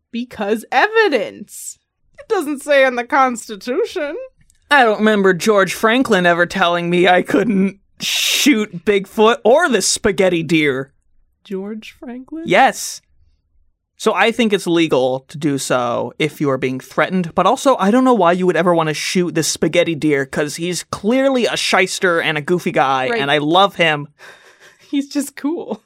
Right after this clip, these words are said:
Speaker 2: I would kill to have, like, a weird deer friend who had spaghetti legs. That sounds like the funniest thing in the world to me.
Speaker 1: Is it illegal to tame the spaghetti deer?
Speaker 2: Yes, I want to be his friend. I want to ride him like a horse.
Speaker 1: Right.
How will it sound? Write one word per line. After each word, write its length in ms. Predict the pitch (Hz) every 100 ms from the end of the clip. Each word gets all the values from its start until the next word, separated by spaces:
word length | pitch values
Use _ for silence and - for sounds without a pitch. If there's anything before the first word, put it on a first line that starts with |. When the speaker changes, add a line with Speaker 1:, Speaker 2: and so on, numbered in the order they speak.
| _
Speaker 2:
I 160 | 160 180
would 260 | 180 196 - _ _
kill 440 | - 190 185 156 143
to 100 | 160
have, 180 | 156
like, 140 | 143 143
a 60 |
weird 440 | 147 151 147 143 139
deer 220 | 156 139
friend 400 | 135 139 123 123
who 120 | 156
had 120 | 139
spaghetti 400 | - 156 131 131
legs. 340 | 127 120 113 -
That 140 | 139
sounds 260 | 151 143 143
like 100 | 135
the 60 | -
funniest 420 | - 139 139 -
thing 140 | 131
in 60 | 120
the 60 | 117
world 240 | 120 120
to 80 | 117
me. 180 | 107 - -
Speaker 1:
Is 160 | 220
it 80 | 226
illegal 400 | 220 214 208 214
to 140 | 202 208
tame 480 | - 220 233 233 190
the 140 | 175 175
spaghetti 560 | - 185 165 - -
deer? 160 | - -
Speaker 2:
Yes, 220 | 143 120 143
I 100 | 143
want 180 | 151
to 60 | 160
be 100 | 147
his 120 | 131
friend. 280 | - 143 135
I 40 | 135
want 120 | 127
to 60 |
ride 240 | 127 123 123
him 100 | 127
like 180 | 123 113
a 40 |
horse. 440 | - 113 - - 196
Speaker 1:
Right. 360 | 185 - -